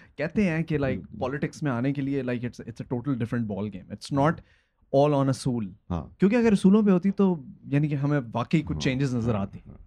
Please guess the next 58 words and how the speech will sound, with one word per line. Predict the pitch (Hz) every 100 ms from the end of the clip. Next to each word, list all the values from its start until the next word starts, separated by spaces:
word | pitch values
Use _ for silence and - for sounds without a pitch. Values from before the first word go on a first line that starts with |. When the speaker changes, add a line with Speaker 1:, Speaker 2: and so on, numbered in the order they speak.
| -
Speaker 1:
तो | 180
ये | 190
सारी | 170 190
चीजें | 175 190
असूलों | 165 156 175
पे | 185
नहीं | 151
है। | 151 127
ये, | 131
Speaker 2:
मैं | 113
तो | 104
ये | 113 107
Speaker 1:
इसके | 156 202
अंदर | 196
Speaker 2:
बहुत | 220
अच्छा | 214
सवाल | 202 202
Speaker 1:
पॉलिटिकल | 220 240
Speaker 2:
है। |
Speaker 1:
होना | 202 180
बहुत | 143 139 139
जरूरी | 127
Speaker 2:
बहुत, | 139
Speaker 1:
है। | 170 180
इसके | 170 175
Speaker 2:
ये |
Speaker 1:
अंदर | 190 208
Speaker 2:
सब | 208 196
बकवास | 165 127 95 -
है। | - _ - 208 175 170 131 131
तु-, | 123
तुमने | 143 143
जो | 147 143
कहा | 123
वो | 147
अच्छी | 117 135
बात | 117 90
है, | -
सवाल | - 110 147
सही | 143 95
है। | 117 151 -
Speaker 1:
हाँ, | 117
हाँ। | 107
Speaker 2:
ये | 110
कॉन्सेप्ट | 131 127 180 135
बकवास | 107 - -
है | - - - -
कि | 143
आपको | 131 139
पॉलिटिकल | 160 156 170 175
होना | 143 139
जरूरी | 123 101 95
है। | 98
पॉलिटिक्स | 139 156 202 - - _ _ _ - -
एक | -
साइंस | 131 165 156
है | - 101
वैसे | 87 80 69